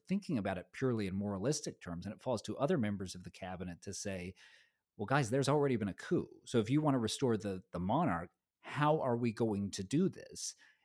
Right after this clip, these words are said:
And the idea that you would get that far down the road before <laughs> anybody even raises that,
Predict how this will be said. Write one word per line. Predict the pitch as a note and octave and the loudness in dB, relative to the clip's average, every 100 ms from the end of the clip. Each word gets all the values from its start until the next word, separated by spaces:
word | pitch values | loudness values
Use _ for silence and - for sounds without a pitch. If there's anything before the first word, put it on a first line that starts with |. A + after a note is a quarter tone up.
| _ | _
And | A#2+ | 0
the | A#2+ | 4
idea | A#2 A#2+ F3+ | 4 6 6
that | A2+ - | 4 -2
you | |
would | A2 G#2 | -6 -2
get | A#2 - | -2 2
that | C3 C#3 | 0 0
far | - C3+ G#2+ | -4 0 0
down | G2 A2+ B2+ A#2 | 0 2 2 2
the | F2+ | 0
road | F#2+ C#3 F#2 C2+ - - _ _ - | 2 4 4 0 -12 -20 _ _ -12
before | - A#2+ | -2 0
<laughs> | F#2+ | 4
anybody | C3+ B2 C3+ | 4 4 2
even | A#2 G#2 G2+ | 2 0 -2
raises | G2+ D#3+ G3+ A2+ F2+ | 0 2 2 0 -4
that, | F#2+ F2+ | -4 -6